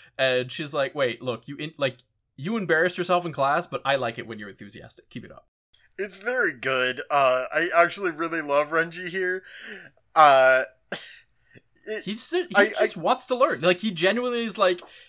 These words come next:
Speaker 1: "Yo, I'm super interested in this academia bullshit. L-, like, let me participate."
Speaker 2: God. It, it's so,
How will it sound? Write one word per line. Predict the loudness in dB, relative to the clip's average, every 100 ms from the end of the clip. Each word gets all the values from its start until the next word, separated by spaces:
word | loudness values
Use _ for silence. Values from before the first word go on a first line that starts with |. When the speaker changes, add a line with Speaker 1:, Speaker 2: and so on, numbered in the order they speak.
| _
Speaker 1:
"Yo, | 2 4 4 4
I'm | 4 4
super | 0 -4 -4 -8
interested | -6 0 0 -2 -6
in | -8
this | -10 -6
academia | -4 -4 -8 -6 -8
bullshit. | -8 -10 -10 -12
L-, | -8 -8 -8
like, | -6 -8 -6
let | -8
me | -8
participate." | -4 -4 -4 -10 -10 -12 -14 _ _ _ _ _ -18
Speaker 2:
God. | -12 -6 -6 -6 _ _ _ _ _ _ _ _ _ -8
It, | -8 -8 -12
it's | -12 -4
so, | -4 0 -2 -2 -6 -12